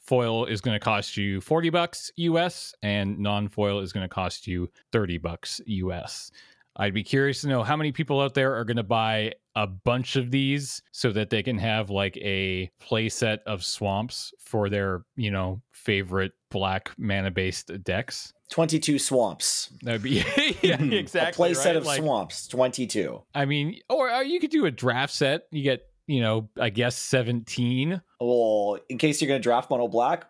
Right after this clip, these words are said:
Speaker 1: Although, I guess if you're drafting mono black, you can go down to sixteen, right? Save yourself thirty bucks.
Speaker 2: My draft set has nine of each. 'Cause if I, if I need more than that of one color, I'll just find them. It's so rare, right?
Speaker 1: I, so I have a draft set of the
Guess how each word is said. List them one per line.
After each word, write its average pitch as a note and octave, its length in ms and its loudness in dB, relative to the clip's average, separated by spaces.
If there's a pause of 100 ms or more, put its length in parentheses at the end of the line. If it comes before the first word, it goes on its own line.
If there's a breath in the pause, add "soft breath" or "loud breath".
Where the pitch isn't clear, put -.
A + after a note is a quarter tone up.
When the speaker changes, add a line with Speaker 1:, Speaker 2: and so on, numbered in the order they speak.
(120)
Speaker 1:
Although, G#3 260 4
I G#3+ 80 0
guess A#3 180 0
if A3+ 80 -4
you're A3 80 0
drafting F#3 320 2
mono D3 260 2
black, C3+ 240 2
you C3+ 80 -4
can B2 120 2
go B2 100 2
down A#2 180 0
to G2+ 80 -4
sixteen, D#2+ 640 -4
right? G#2+ 380 0
Save B2+ 260 0
yourself G#2+ 440 -2 (160)
thirty G2+ 200 2
bucks. G#2 400 -4 (300)
Speaker 2:
My C#3 220 4
draft D3 300 2
set C3+ 200 2
has G#2 200 -2
nine D#2 360 -4
of C#2+ 120 -10
each. - 500 -6 (160)
'Cause - 360 -2
if A2+ 100 -2
I, A#2 220 2 (120)
if B2 140 0
I C#3+ 60 6
need D3 180 -2
more G#2 140 2
than F#2 80 -4
that E2+ 160 -2
of D#2+ 60 -6
one D#2 180 -4
color, C#2+ 340 -8
I'll D2+ 80 -6
just D2 240 -12
find - 300 -12
them. - 120 -14
It's - 140 -8
so F#2 140 0
rare, C#2+ 500 -8 (100)
right? F#2+ 220 -4 (160)
Speaker 1:
I, F3+ 240 2
so E3 180 2
I E3 120 2
have F#3 180 0
a D3+ 60 0
draft B2+ 340 0
set A#2 300 0 (100)
of G#2 640 0
the F#2+ 760 -2